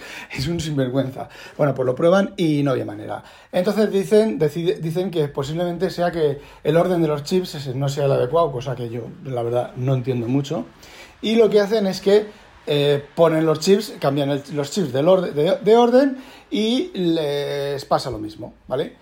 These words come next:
Y entonces, bueno, pues ahí hay un corte en el vídeo, se ponen a explicar cosas y tal. Y entonces lo que hacen los chavales, el chaval este, es que en lugar de comprar unos chips rescatados de un equipo viejo, de un Mac viejo, coge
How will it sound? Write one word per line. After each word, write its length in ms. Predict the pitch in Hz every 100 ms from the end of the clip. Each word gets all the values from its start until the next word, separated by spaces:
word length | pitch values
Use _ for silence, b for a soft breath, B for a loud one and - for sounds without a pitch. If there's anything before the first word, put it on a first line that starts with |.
| b b -
Y 100 | 165
entonces, 500 | 156 165 139 185 190
bueno, 220 | 143 -
pues 280 | - - -
ahí 120 | 117
hay 140 | 117 120
un 100 | 113
corte 360 | 160 147 131
en 80 | 127
el 120 | 135
vídeo, 640 | 196 240 233 233 240 233 180 139 - 202 202 196 B B B B - - 67
se 120 | 120
ponen 220 | 127 139 135
a 40 |
explicar 400 | 127 135 143 147
cosas 720 | 220 214 226 226 226 226 -
y 140 | - 143
tal. 180 | 127 107 B B B
Y 100 | 240
entonces 260 | 262 240 262
lo 140 | 185
que 80 | 156
hacen 200 | 170 180
los 100 | 180
chavales, 480 | 180 202 202 208 226
el 120 | 175 170
chaval 340 | 196 208 214
este, 340 | 220 220 247 247 B -
es 140 | 190
que 80 | 170
en 60 | 147
lugar 240 | 151 190
de 80 | 214
comprar 400 | 208 202 220 -
unos 260 | 165 156 143
chips 320 | 226 156 -
rescatados 680 | 151 147 - 156 214 147 110
de 60 |
un 80 | 147
equipo 280 | 175 196 196
viejo, 520 | 220 233 196 247 - _
de 120 | - 131
un 80 |
Mac 200 | 143 139
viejo, 440 | 143 180 175 151 - - - B B B B B _
coge 460 | 196 190 202 214